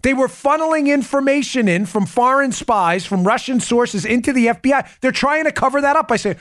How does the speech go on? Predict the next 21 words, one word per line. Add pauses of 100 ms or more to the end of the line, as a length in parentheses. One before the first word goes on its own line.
(120)
"No,
no,
we
didn't
open
up
that
case. (280)
We
waited
for
Papadopoulos." (3500)
Then
he
says
something
absolutely
stunning
at
the
end.